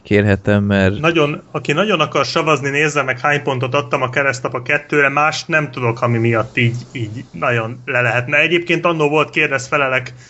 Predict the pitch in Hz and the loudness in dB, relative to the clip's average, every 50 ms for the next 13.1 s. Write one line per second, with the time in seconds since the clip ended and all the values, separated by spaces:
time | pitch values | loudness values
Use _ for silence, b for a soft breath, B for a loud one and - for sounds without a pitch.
0 | B B B B B 160 135 147 170 156 147 139 139 139 151 156 147 127 160 156 | B B B B B -4 -2 2 2 4 4 2 2 2 2 2 2 2 2 0
1 | 147 147 151 156 151 135 - 151 151 143 147 147 147 139 139 - - 156 127 131 | 0 0 0 0 -2 0 0 -2 0 0 0 0 0 0 0 0 0 0 0 0
2 | 123 123 131 127 123 143 135 135 135 135 131 139 139 139 131 123 147 135 135 135 | -2 -2 -6 -4 -2 -2 0 0 0 0 0 0 0 0 -2 -2 -2 -2 0 0
3 | 135 139 139 139 135 143 139 123 127 139 123 139 131 123 123 123 123 151 151 151 | 0 0 2 2 2 0 0 0 -2 -4 -4 -2 -2 -2 -2 -2 -2 0 0 2
4 | 151 151 151 160 160 156 151 147 123 131 135 - - - - - - - - - | 2 2 2 2 0 0 -2 -2 -2 -2 -2 -4 -8 -14 -20 -20 -20 -20 -16 -12
5 | - 85 165 170 156 160 156 147 147 127 - 147 139 135 135 135 139 139 135 131 | -12 -8 -6 -2 0 2 0 0 -2 -2 -2 -2 0 2 2 2 2 2 0 0
6 | 143 139 123 - B B B B B B B _ _ _ 175 151 139 131 123 131 | -2 -2 -4 -6 B B B B B B B _ _ _ 0 0 2 2 2 2
7 | 127 123 120 123 127 123 117 113 117 113 113 120 123 113 110 113 120 113 131 123 | 2 0 0 0 0 0 2 2 2 0 0 0 -2 -2 0 0 0 0 0 0
8 | 123 220 233 202 160 135 131 123 123 120 - 139 127 123 120 120 113 - 123 113 | 2 2 2 2 2 0 0 -2 -2 -2 0 0 2 2 2 0 0 0 0 -2
9 | 123 - 120 113 113 107 107 107 104 - - 117 - - 120 - - 127 117 120 | 0 2 2 2 2 2 0 -2 -4 -4 -6 -6 -4 -6 -8 -6 -4 -2 -2 -2
10 | 120 123 - - - 131 127 123 127 135 127 - - 156 139 123 165 170 165 - | -2 -4 -8 -4 -2 0 0 2 0 -2 -2 -2 -4 -4 -2 0 -2 -2 0 0
11 | 180 160 151 143 143 165 147 - 147 131 - 135 127 123 127 127 127 135 139 123 | 2 2 2 2 2 -2 -2 0 -4 -4 -2 -2 -2 0 0 2 0 0 0 0
12 | - 127 127 127 123 - - 120 107 101 101 98 98 101 101 - - 107 98 - | 0 0 0 -2 -2 -4 -4 -4 -2 -2 -2 -2 -2 -4 -4 -4 -4 -4 -2 -4
13 | - | -6